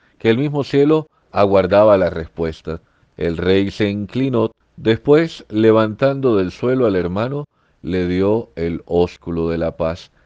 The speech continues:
y de la reconciliación. En Mateo dieciocho, versículo veintidós, dícele Jesús: "No te digo hasta siete veces, sino hasta setenta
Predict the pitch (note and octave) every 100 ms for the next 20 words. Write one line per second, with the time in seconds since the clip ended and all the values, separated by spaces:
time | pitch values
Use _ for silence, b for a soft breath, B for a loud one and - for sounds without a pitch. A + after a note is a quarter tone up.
0 | _ - G#2+ F#2+ F#2+ F2+ G2 A#2 B2 C3+
1 | _ E2+ F#2+ G#2 A2+ A2+ - A2 G#2+ A#2+
2 | A#2 A#2+ - D#2+ D2 G#2+ _ _ _ -
3 | A2 A2 A2 B2+ C3+ D3 D3 A2 G2+ -
4 | G2 G2 F#2+ B2 A#2 E2 - E2 F#2 F2+
5 | F#2 F2+ G2 A2+ C3 - _ _ _ _
6 | - D#3 B2+ G#2+ F2+ E2+ - G#2+ - _
7 | _ _ - F2+ G2+ A#2 A#2+ B2+ C3 G2+
8 | - F2 F#2+ F2 F#2 F2 E2+ E2+ F2 -
9 | _ _ - - G2 F2+ F#2 - F2 -
10 | E2 - A2 B2+ B2 C3+ C3 B2+